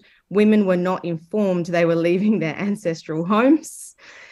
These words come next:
um, until, you know, the week or days before, which caused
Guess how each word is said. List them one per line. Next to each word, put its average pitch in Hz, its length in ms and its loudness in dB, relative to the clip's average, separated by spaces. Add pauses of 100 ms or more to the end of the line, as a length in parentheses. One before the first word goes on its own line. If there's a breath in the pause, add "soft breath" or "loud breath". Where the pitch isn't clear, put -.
(280 loud breath)
um, 175 680 0
until, 185 600 -2
you 175 140 -6
know, 165 140 0
the 160 120 -6
week 165 380 -2
or 156 140 -4
days 165 360 -2
before, 202 560 -2
which - 280 -6
caused 185 540 -2